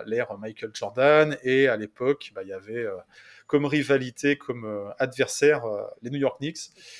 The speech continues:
Et voilà, euh, en mode, euh, je voulais pas forcément, euh, faire comme tout le monde, même si j'ai adoré Jordan. Voilà, je me suis pris, euh, je me suis pris d'amour et de passion pour, euh, pour cette équipe de New York. Et c'est resté, hein, c'est resté après. Et bah voilà, j'ai,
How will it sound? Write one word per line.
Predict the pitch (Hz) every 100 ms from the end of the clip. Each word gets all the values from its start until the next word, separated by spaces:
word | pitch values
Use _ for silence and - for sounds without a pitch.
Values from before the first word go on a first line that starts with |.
| - _ _
Et | 131
voilà, | 139 127 135
euh, | 127
en | 110
mode, | 113 120 123
euh, | 113 104 104 120
je | - -
voulais | 110 110
pas | 123
forcément, | 123 127 - 123 131 127 117 107
euh, |
faire | - 139 -
comme | 135
tout | 135 135
le |
monde, | 143 156
même | 113
si | 107 113
j'ai | 110
adoré | 107 113 113
Jordan. | 120 135 143 - - - - _
Voilà, | - 107
je | 123
me |
suis | 117 131
pris, | - 143 143
euh, | 127
je | 117 -
me |
suis | 123 -
pris | - 143
d'amour | 127 135 143
et |
de |
passion | - 117 - 139
pour, | 135 - 113
euh, | 107
pour | 113
cette | 123 123
équipe | 120 135
de | 123
New | 113
York. | 110 127 - _ _ _ _ - - - _ _ - -
Et |
c'est | 127 143
resté, | 123 117 123 131
hein, | 117
c'est | 104 120
resté | 107 107 123
après. | 101 - 123 139 147 127 107
Et | 98
bah | 90
voilà, | 90 113
j'ai, | 101 90 87